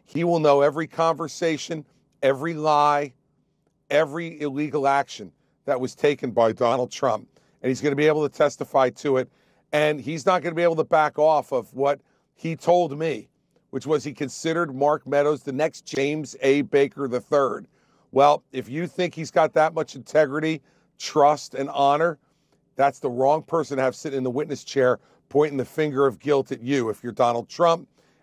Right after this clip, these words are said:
And that's gonna affect Republican voters as we get ready to vote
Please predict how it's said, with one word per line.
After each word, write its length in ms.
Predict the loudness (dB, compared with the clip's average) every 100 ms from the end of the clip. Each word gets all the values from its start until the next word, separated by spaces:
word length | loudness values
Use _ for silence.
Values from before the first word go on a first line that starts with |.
| -6
And 120 | 2
that's 200 | 2 2
gonna 200 | 0 2
affect 380 | 0 0 -2 -2
Republican 520 | -4 0 -2 -2 -6
voters 440 | 0 0 0 -4 -12 _ _
as 240 | 0 0 0
we 80 | -4
get 160 | -4
ready 280 | 0 0 2
to 120 | -2
vote 340 | 2 2 2